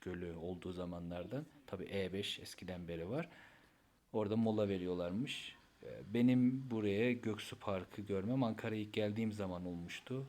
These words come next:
Tam açılışını hatırlamıyorum ama ben iki bin sekizde Ankara'ya geldim ve o zaman vardı, hatta kışları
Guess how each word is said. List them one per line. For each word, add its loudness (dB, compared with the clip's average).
Tam 0
açılışını -2
hatırlamıyorum 2
ama 0
ben 0
iki -2
bin 4
sekizde -2
Ankara'ya -4
geldim 4
ve 2
o 4
zaman 0
vardı, 4
hatta 0
kışları 0